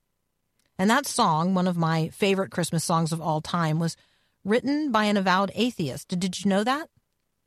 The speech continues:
Did you know that? So, um, <clears throat> the person who wrote this song, whose last name is Kapow, um, he lived in a town where he served as the mayor,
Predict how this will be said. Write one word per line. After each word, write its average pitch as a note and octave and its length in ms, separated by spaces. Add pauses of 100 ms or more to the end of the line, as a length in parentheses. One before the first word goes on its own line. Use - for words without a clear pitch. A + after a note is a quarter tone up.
(140)
Did G#3 120
you A#3+ 60
know B3+ 160
that? D4 220 (840)
So, B3+ 480 (120)
um, G#3+ 320 (160)
<clears throat> A#3 140
the - 1300
person D4+ 360
who C4+ 160
wrote G#3 260
this G3 260
song, F3 520 (140)
whose F3 220
last F3+ 260
name E3+ 220
is E3 140
Kapow, D#3+ 640 (760)
um, G#3+ 380 (360)
he C#4+ 320
lived C4 480
in A3+ 300
a G3+ 120
town A#3 460
where G#3 120
he G3+ 140
served A#3 440
as F#3 340
the E3+ 220
mayor, F#3+ 480